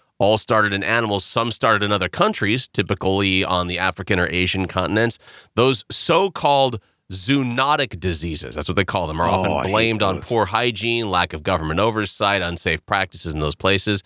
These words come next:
Speaker 1: And with Americans thinking, "It couldn't happen here,"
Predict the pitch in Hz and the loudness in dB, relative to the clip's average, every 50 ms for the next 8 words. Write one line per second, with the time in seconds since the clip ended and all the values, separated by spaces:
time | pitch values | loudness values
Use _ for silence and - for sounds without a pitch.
0 | - - - - - - 110 113 117 120 104 107 110 127 139 165 170 165 143 - | -12 -20 -20 -16 -8 -4 -2 0 0 2 0 0 0 0 2 2 2 0 2 0
1 | 139 120 113 - - 113 110 104 - 113 107 104 98 _ _ _ _ - 123 123 | 0 0 0 -2 -2 -2 0 0 2 0 0 0 -2 _ _ _ _ -2 0 0
2 | 120 - - 170 170 139 131 127 123 127 123 113 - 110 107 110 156 185 180 147 | 0 2 2 2 2 2 2 0 2 2 2 2 0 0 0 2 2 4 4 4
3 | 131 127 | 2 0